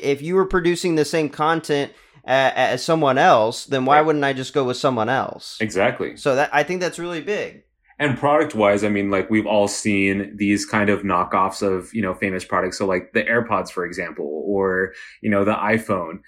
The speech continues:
Speaker 2: and people really trying to copy that, but it's not the same quality. Like, you can try, but it's not gonna give you the same outcome, the same quality, and it's not staying, it's, it's not, uh, original, or it's not the same. It's not pushing the envelope on anything. So,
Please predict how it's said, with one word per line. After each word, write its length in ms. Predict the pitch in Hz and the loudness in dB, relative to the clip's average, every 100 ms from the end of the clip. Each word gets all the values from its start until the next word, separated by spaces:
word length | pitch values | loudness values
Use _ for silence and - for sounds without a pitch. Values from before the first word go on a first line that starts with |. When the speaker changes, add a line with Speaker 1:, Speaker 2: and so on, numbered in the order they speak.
| - - | -20 -10
Speaker 2:
and 140 | 98 98 | -6 -2
people 260 | 113 113 | 0 2
really 280 | 104 107 107 | 2 2 0
trying 400 | - 101 98 98 | 0 -2 0 -2
to 220 | 104 95 | -2 -4
copy 560 | 90 98 95 104 98 90 | -2 -2 -2 -2 -2 -2
that, 380 | 104 113 104 101 | 0 2 0 0
but 80 | 98 | -4
it's 120 | - | -4
not 140 | 98 | -6
the 60 | 98 | -6
same 200 | - 90 | -8 -8
quality. 540 | 87 92 87 80 80 - | -4 -2 -2 -4 -10 -4
Like, 200 | 98 92 | -4 -2
you 120 | 131 | -4
can 240 | 127 139 113 | -2 -2 0
try, 640 | 107 156 170 123 151 - 113 | 2 4 4 2 0 -6 -6
but 520 | 104 127 120 113 110 | 4 6 6 4 2
it's 240 | 113 113 | -2 -2
not 280 | 123 107 - | -2 -2 -2
gonna 180 | 110 104 | -2 0
give 160 | 104 101 | 0 0
you 80 | |
the 80 | 101 | -2
same 240 | 98 101 98 | -2 -6 -4
outcome, 340 | 107 107 113 | -6 -4 -4
the 60 | 98 | -4
same 220 | 101 90 | -4 -6
quality, 600 | - 107 107 110 110 107 - - - | -2 0 2 2 0 -4 -14 -20 -6
and 480 | 107 107 101 101 101 - - _ _ | -2 2 2 0 -2 -8 -16 _ _
it's 180 | 120 117 | -4 0
not 260 | 120 110 107 | 0 0 -2
staying, 440 | - 113 107 110 | -2 0 0 0
it's, 220 | 127 123 | -2 -4
it's 300 | - 127 - | -4 -6 -2
not, 360 | 135 123 117 - | 0 0 0 -2
uh, 560 | 113 104 98 95 85 - - - _ - 131 | -2 0 0 -2 -6 -10 -18 -20 _ -10 -4
original, 500 | 113 110 104 104 104 | 0 0 0 -2 0
or 100 | 101 | 0
it's 140 | 101 | -2
not 160 | 107 101 | -4 -4
the 100 | 101 | -6
same. 240 | 104 98 | -4 -4
It's 140 | 98 104 | -6 -6
not 160 | - | -8
pushing 240 | 104 98 95 | -8 -10 -6
the 80 | |
envelope 420 | 92 87 87 82 82 | -6 -6 -6 -8 -8
on 120 | 64 | -12
anything. 400 | 60 76 71 87 | -14 -16 -16 -16
So, 440 | 87 104 98 95 | -6 0 0 -2